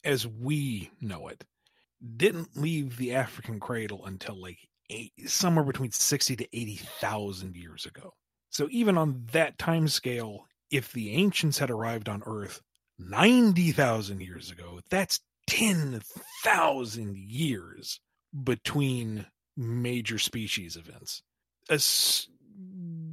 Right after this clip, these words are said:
I don't think it's safe to assume that the Chaos Emeralds didn't move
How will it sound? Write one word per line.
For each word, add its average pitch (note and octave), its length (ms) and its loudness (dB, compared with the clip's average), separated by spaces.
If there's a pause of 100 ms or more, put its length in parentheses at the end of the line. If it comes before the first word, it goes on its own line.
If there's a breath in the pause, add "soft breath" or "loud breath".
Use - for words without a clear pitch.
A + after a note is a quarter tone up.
(140)
I D#3+ 140 4
don't F3 380 2
think E3 340 6
it's C#3+ 180 0
safe C#3 280 4
to B2+ 140 -2
assume B2 540 0 (340)
that C3 200 -4
the A#2 80 -8
Chaos B2+ 420 -2
Emeralds A2+ 380 -4 (200)
didn't D3 360 0
move A#2 580 2